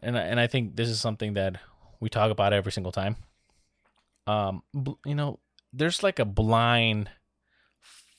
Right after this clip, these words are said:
fellowship or follow, follow mentality that a lot of people have towards movie stars or celebrities or,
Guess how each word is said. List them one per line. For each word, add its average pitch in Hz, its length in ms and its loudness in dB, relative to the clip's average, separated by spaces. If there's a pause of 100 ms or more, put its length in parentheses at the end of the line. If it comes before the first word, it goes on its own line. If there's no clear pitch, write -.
fellowship 117 720 4
or 107 80 -2
follow, 110 720 2
follow 120 220 4
mentality 101 800 -2 (400)
that 110 100 2
a 104 40 4
lot 101 220 4
of 101 80 2
people 101 300 -2
have 98 460 0
towards 92 460 -4 (540)
movie 123 240 2
stars 98 680 6
or 82 160 -8
celebrities 101 880 0
or, 92 160 -6